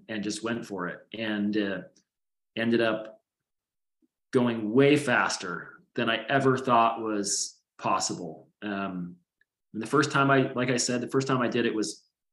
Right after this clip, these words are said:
probably two and a half-ish hours. Um, I th-, I would have guessed at that, that day, um, that first day, I would have guessed that maybe the fastest time that, like,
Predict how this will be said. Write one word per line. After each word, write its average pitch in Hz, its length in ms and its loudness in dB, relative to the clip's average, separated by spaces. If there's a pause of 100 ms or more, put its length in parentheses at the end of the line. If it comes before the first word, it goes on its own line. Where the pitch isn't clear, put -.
(240)
probably 104 240 -2
two 117 180 -2
and 107 80 -2
a 98 40 -2
half-ish 104 440 -2
hours. 98 640 -2 (460)
Um, 87 520 -6 (580)
I 120 100 4
th-, 131 240 -4 (500)
I 135 120 4
would 151 180 6
have 131 140 0
guessed 123 480 2
at - 220 -8 (120)
that, 123 360 0 (240)
that 127 280 2
day, 131 540 2 (260)
um, 98 720 -6
that - 240 -4
first 127 260 0
day, 127 480 0
I 131 80 2
would 135 140 8
have - 100 -2
guessed 120 280 2
that 107 140 -4
maybe 127 360 4
the 131 100 2
fastest 120 640 -2
time 113 280 -4
that, 107 180 -4
like, 98 300 -4